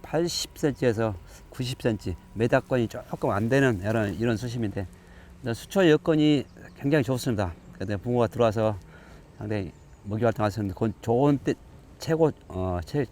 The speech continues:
최고의 수심이죠. 일 미터 이하가. 연안에는 지금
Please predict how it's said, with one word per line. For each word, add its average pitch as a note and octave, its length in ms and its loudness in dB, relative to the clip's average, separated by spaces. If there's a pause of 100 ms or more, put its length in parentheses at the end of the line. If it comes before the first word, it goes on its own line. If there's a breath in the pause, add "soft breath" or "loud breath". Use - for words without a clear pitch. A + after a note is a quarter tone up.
최고의 D#3 320 4
수심이죠. A2 460 -4 (340)
일 A#2 140 -2
미터 A2+ 180 2
이하가. G2+ 400 2 (1800 loud breath)
연안에는 C3+ 760 6
지금 A#2+ 220 -2